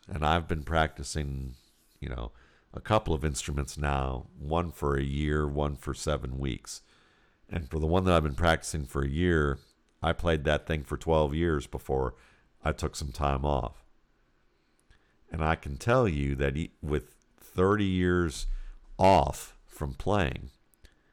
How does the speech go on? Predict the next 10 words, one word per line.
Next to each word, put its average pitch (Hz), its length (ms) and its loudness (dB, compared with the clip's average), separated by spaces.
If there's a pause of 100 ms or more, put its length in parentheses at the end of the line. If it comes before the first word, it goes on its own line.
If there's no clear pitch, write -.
(540)
that 82 120 0
I 90 120 4
need 110 180 0
practice 78 460 4
performing - 720 -4
again. - 240 -12 (200)
That's - 120 -10
why 104 180 6
I'm, 90 120 0
like, 82 240 -2